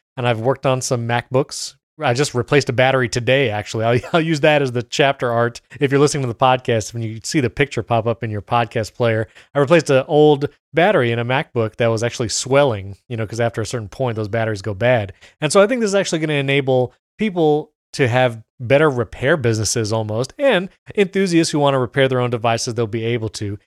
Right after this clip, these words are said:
And they're saying there'll be about two hundred individual parts and tools available to buy directly from Apple. So,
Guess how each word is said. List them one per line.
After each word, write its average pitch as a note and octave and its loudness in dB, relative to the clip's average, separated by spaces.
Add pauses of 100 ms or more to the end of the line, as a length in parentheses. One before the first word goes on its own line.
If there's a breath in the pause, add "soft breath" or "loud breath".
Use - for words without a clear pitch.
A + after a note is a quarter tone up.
(160)
And C3+ 0
they're D3 4
saying E3+ 0
there'll D3+ 2
be C#3+ 2
about B2+ 0
two A3 -4
hundred E3+ -2
individual D3 0
parts C3+ -2
and A#2+ -6
tools B2+ 0
available A#2 0
to - -10
buy A2+ 0
directly D3 -2
from C3 0 (120)
Apple. A2 -6 (120)
So, A#2 -2